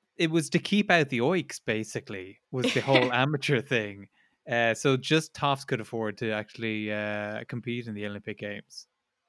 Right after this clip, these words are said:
Speaker 2: Yeah, it was, it was just, like, a bunch of rich guys who became fascinated with the ancient
Speaker 1: Yeah.
Speaker 2: civili-, like, with the ancient games and kind of morphed it into something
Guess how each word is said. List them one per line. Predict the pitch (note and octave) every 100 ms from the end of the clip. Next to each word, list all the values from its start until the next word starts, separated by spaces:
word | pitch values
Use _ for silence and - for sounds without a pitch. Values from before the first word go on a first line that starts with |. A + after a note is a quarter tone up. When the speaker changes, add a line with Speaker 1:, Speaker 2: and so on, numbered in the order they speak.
| _ _ _ -
Speaker 2:
Yeah, | F3 F3 F3
it | F#3+
was, | G#3 -
it | B3+ C4
was | C4
just, | - -
like, | B3+ A#3
a | F#3 F3 F3+ - _ _
bunch | A3 G#3+ G#3
of | F3+
rich | F3+ G3+ -
guys | G#3+ F#3 E3+ E3
who | F3+
became | F3+ F3 F3 E3+ E3+ E3 -
fascinated | - E3+ F3 - F#3 E3+ E3+ E3+ E3 -
with | F3 E3+
the | E3+
ancient | E3+ E3+ E3 E3+ E3+ E3+ - - _ _ _ -
Speaker 1:
Yeah. | B2 C3+ A2
Speaker 2:
civili-, | - F#3+ F3+ E3+ E3+
like, | E3+ E3+
with | F3
the | F3
ancient | F3 F3 F3+
games | F3 F3 E3+ E3
and | E3+ E3
kind | F3 E3+
of | E3
morphed | F3+ E3+ F3 F#3
it | F3
into | E3+ F3
something | F3 E3+ F3 E3+ E3 -